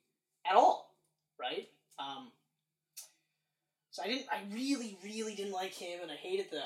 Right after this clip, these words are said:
"I'm the Juggernaut" bitch. I really hated "I'm the Juggernaut" bitch. Like, I didn't like it in Far From Home. Spoilers, when Nick Fury goes, "Bitch, you were in space."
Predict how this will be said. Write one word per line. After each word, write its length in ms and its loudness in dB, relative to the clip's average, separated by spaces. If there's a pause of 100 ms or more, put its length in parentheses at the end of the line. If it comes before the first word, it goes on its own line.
"I'm 200 -4
the 100 -14
Juggernaut" 600 -12
bitch. 260 -12
I 100 -8 (140)
really 460 -2
hated 380 -8
"I'm 160 -10
the 80 -20
Juggernaut" 520 -14
bitch. 240 -12
Like, 280 -8 (420)
I 100 -4
didn't 200 -2
like 240 4
it 180 0
in 340 -8
Far 280 4
From 160 -12
Home. 420 -6
Spoilers, 680 12
when 100 -12
Nick 160 -2
Fury 320 6
goes, 400 -2 (520)
"Bitch, 460 6
you 140 8
were 120 6
in 80 4
space." 760 2